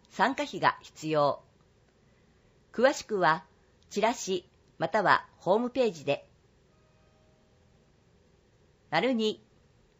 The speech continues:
朝日よさこい祭り二千二十四。無料、先着順、申し込み不要。日時、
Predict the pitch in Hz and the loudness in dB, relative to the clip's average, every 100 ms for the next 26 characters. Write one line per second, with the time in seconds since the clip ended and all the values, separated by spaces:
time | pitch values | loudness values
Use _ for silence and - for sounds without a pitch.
0 | _ _ _ _ _ 262 311 269 160 - | _ _ _ _ _ 0 0 -4 -6 -8
1 | _ _ _ 165 175 294 302 285 277 - | _ _ _ -4 -4 0 0 0 -4 -6
2 | - 170 - _ _ 151 165 269 220 190 | -8 -8 -10 _ _ -10 2 4 4 -2
3 | 185 165 135 143 123 _ _ _ _ _ | -4 -4 -2 -4 -4 _ _ _ _ _
4 | _ _ _ _ _ _ _ _ _ _ | _ _ _ _ _ _ _ _ _ _
5 | _ 220 269 208 151 110 - _ _ _ | _ -4 0 4 4 2 -6 _ _ _
6 | - 214 247 247 226 214 185 190 165 - | -4 0 0 -2 -6 -4 -2 -2 -6 -14
7 | _ _ - 190 269 - 233 226 214 202 | _ _ -2 -2 -2 -4 -4 -4 -6 -4
8 | 185 185 - _ _ _ _ _ _ _ | -4 -4 -10 _ _ _ _ _ _ _
9 | _ _ _ _ _ _ _ _ _ _ | _ _ _ _ _ _ _ _ _ _
10 | _ _ _ _ 233 269 240 147 123 | _ _ _ _ -6 -4 -6 -6 -8